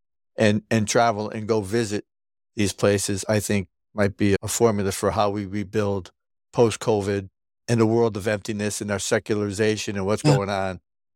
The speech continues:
Speaker 1: It's only where the rubber meets the road. It's, you're not gonna find the Spirit in places that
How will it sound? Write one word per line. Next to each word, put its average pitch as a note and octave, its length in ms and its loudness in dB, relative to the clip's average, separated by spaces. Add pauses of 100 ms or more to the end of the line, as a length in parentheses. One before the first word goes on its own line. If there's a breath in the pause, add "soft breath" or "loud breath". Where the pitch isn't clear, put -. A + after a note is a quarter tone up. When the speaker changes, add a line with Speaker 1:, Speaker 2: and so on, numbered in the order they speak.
Speaker 1:
It's B2 340 -2
only E3 200 2
where C#3+ 120 0
the C3 60 -4
rubber A#2+ 360 -6 (160)
meets A2 240 -8
the G#2 80 -4
road. G#2 360 -2
It's, - 260 -12
you're C#3 120 -2
not F3 100 2
gonna C3+ 140 -6
find A#2+ 540 -2 (480)
the A2+ 180 2
Spirit B2 420 2
in A2+ 100 -6
places A2+ 460 -4
that G2+ 240 -2